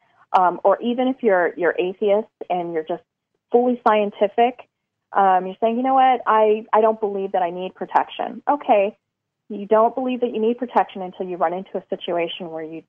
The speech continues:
do. Okay, so once you run into that situation, <laughs> um, figure out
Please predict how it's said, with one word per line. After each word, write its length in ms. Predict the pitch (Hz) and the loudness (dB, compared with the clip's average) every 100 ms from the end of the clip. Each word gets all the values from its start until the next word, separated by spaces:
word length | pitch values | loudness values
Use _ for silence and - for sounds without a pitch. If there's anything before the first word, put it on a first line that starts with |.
| - | -12
do. 420 | 170 151 147 - - - | -6 -6 -6 -10 -10 0
Okay, 420 | 208 226 185 - _ _ _ _ - | 0 4 0 0 _ _ _ _ 2
so 280 | 220 208 196 | 4 4 2
once 200 | 220 285 - | 0 -2 -2
you 80 | |
run 140 | 285 262 | -4 -2
into 220 | 277 247 | -4 -6
that 220 | 175 - | -6 -6
situation, 720 | 165 - 156 139 - 123 226 - - 262 - 240 - | -14 -10 -8 -8 -6 -8 -8 -10 -2 -2 -2 -8 -4
<laughs> 640 | 240 - _ _ _ _ 202 | -6 -6 _ _ _ _ 2
um, 400 | 202 190 175 196 _ _ - _ _ _ _ _ - | 4 2 0 -8 _ _ -20 _ _ _ _ _ 2
figure 340 | 220 220 269 | 2 2 0
out 360 | 214 185 202 - | 4 4 4 0